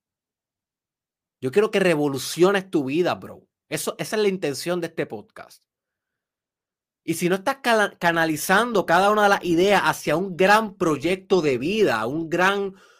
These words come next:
una gran obra de arte, what the heck are you doing here?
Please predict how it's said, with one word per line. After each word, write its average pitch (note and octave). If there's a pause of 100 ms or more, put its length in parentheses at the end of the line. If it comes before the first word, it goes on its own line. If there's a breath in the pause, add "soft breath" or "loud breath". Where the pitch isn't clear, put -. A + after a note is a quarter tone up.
(140 soft breath)
una F3+
gran F3+
obra E3+
de C3+
arte, E3+ (300)
what G3
the C#3 (140)
heck - (120)
are D#3+
you D3+
doing F#3
here? A2+